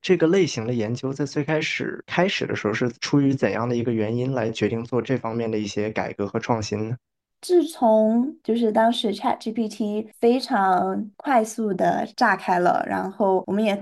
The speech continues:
Speaker 2: 肯定是发现学生大家都会有在他们的学习过程当中用到这一个工具，就已经开始在 cook 这个新的 policy 了。因为很明显这是未来，然后我们也要想，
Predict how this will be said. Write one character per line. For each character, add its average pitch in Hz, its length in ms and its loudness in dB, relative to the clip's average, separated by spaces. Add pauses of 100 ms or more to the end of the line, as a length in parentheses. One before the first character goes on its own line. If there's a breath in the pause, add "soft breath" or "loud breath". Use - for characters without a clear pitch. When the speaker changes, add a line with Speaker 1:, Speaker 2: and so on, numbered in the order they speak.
Speaker 2:
肯 175 200 -2
定 185 120 0
是 208 100 -4
发 196 180 -2
现 196 180 -2
学 185 140 -2
生 196 220 -2
大 196 140 2
家 190 100 -2
都 185 140 -2
会 190 240 -2
有 170 120 -2
在 185 200 -6
他 175 160 -6
们 175 120 2
的 175 120 2
学 170 160 0
习 190 100 -2
过 208 140 2
程 190 160 -2
当 180 120 2
中 196 160 -2
用 240 160 2
到 202 140 0
这 190 140 -6
一 185 160 -4
个 185 280 0 (400 loud breath)
工 220 220 4
具， 214 340 2 (220 loud breath)
就 302 100 2
已 240 120 2
经 190 160 0
开 208 260 -4
始 - 560 -6
在 180 540 4
cook - 260 -4 (180)
这 185 160 -2
个 170 320 2
新 196 240 -2
的 202 120 4
policy 185 560 -4
了。 - 200 -6
因 196 200 0
为 196 360 2 (120)
很 226 160 2
明 214 120 6
显 240 240 4
这 214 140 -2
是 220 100 -4
未 214 200 -2
来， 180 260 -2
然 185 160 -4
后 185 340 0 (260 loud breath)
我 185 100 -4
们 190 180 0
也 202 120 0
要 185 140 6
想， - 400 -4